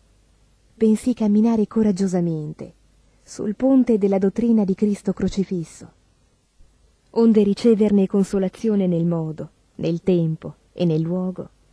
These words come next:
che alla mia bontà piacerà di donarla. E se la negherò, anche questo sarà per amore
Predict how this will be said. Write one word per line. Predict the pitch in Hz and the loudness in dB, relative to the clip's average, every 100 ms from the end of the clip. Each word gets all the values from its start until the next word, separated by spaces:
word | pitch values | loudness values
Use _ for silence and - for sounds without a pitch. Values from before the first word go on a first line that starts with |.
| _ _ _ _ | _ _ _ _
che | - | -10
alla | 214 208 | -4 0
mia | 254 | 0
bontà | 220 214 208 240 | 2 0 0 -2
piacerà | 240 208 - 202 196 | -4 -4 -2 -2 -2
di | 190 | -2
donarla. | 180 180 147 143 - - _ _ _ _ _ _ _ _ _ _ _ _ _ _ _ _ _ _ _ _ _ | 0 -2 -2 -10 -16 -20 _ _ _ _ _ _ _ _ _ _ _ _ _ _ _ _ _ _ _ _ _
E | 233 | -2
se | - 233 | 2 2
la | 214 | 4
negherò, | 196 180 170 156 - _ _ _ _ _ _ _ _ | 2 2 0 -4 -10 _ _ _ _ _ _ _ _
anche | 240 240 240 | -2 2 2
questo | 269 269 - | 0 -2 -2
sarà | 226 240 240 | -2 0 -2
per | - 220 | 0 2
amore | 220 214 165 156 | 2 2 0 -6